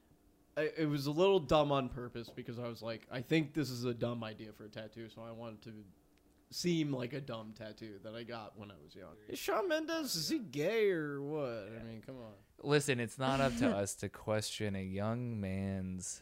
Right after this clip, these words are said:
Speaker 2: sexuality.
Speaker 1: That was a test and you passed. That was a
Speaker 2: Great.
Speaker 1: test and you
Speaker 3: Wow.
Speaker 1: passed.
Speaker 2: I'm
Speaker 3: Yup.
Speaker 2: <laughs> happy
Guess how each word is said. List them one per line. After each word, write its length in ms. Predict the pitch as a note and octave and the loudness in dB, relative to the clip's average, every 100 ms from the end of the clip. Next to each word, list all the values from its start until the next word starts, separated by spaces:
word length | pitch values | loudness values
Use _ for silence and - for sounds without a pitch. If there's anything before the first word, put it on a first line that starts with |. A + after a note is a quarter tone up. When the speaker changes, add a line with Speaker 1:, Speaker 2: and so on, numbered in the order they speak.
| - | -10
Speaker 2:
sexuality. 920 | - - G2+ - - F2+ F2 F#2 - | -8 -2 -4 -2 -6 -6 -6 -10 -4
Speaker 1:
That 100 | B2+ | 0
was 140 | B2 A2+ | 0 0
a 40 | |
test 320 | C#3 B2+ - | 2 0 0
and 120 | A#2+ A2+ | -4 -6
you 80 | |
passed. 380 | G#2+ G2+ B1 - - - - - | -6 -10 -12 -18 -20 -18 -16 -10
That 280 | C3+ C3 B2+ | -8 -4 -2
was 140 | B2 C3 | -2 2
a 40 | |
Speaker 2:
Great. 160 | D3+ D3 | 8 10
Speaker 1:
test 100 | G3 | 10
and 40 | |
you 40 | G#3 | 8
Speaker 3:
Wow. 140 | D3 | 6
Speaker 1:
passed. 280 | A#2 A2+ A2 - A#2 | 0 -6 -12 -10 0
Speaker 2:
I'm 280 | B2 C3+ C#3+ | 4 4 6
Speaker 3:
Yup. 320 | C#3+ A3 A3 - - - - - | 6 8 6 0 -8 -10 -4 -2
Speaker 2:
<laughs> 240 | E3 - | -2 0
happy 680 | F#3 F3 D#3 D3+ D3+ D3+ | -4 -2 -4 -2 -2 -4